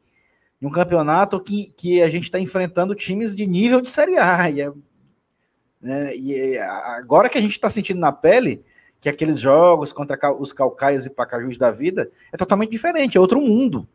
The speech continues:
Então a gente tá jogando Série A e os joga-, e os times que vêm, é, retrancados não são porque eles são infinitamente inferiores ao Fortaleza. Eles têm seus méritos e a gente sabe disso. Inclusive a própria camisa pesa, né?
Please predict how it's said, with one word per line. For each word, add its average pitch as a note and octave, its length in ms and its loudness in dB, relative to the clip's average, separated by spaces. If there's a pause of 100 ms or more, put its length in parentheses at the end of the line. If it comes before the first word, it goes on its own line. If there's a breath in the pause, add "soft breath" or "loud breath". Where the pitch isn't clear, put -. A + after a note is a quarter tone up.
(600)
Então C#3+ 120 -10
a D#3+ 80 -4
gente D3+ 240 -6
tá D#3+ 120 0
jogando E3+ 240 4
Série G3 320 4 (120)
A G3 300 6 (1500)
e E3 140 4
os F#3+ 100 8
joga-, G#3+ 360 6
e F#3+ 120 0
os G#3+ 160 0
times D4+ 360 -6
que G3+ 160 -8
vêm, C3+ 460 -4 (580)
é, C3+ 180 2
retrancados F3 580 2
não A#3+ 80 -2
são B3+ 200 2
porque - 280 -2
eles E3+ 200 4
são E3+ 260 0
infinitamente E3+ 800 -2
inferiores B2+ 580 -2
ao A2 100 -4
Fortaleza. F2 520 -12 (1080)
Eles D3+ 220 0
têm F3 140 0
seus D#4 200 0
méritos A3 540 0 (280)
e D#3 60 4
a D#3 60 6
gente G3 160 0
sabe D4 260 2
disso. B2 400 -6 (240)
Inclusive F#3+ 400 4
a A3+ 60 6
própria G#3+ 260 2
camisa B3+ 480 0
pesa, C#3+ 480 0
né? G#2+ 80 -20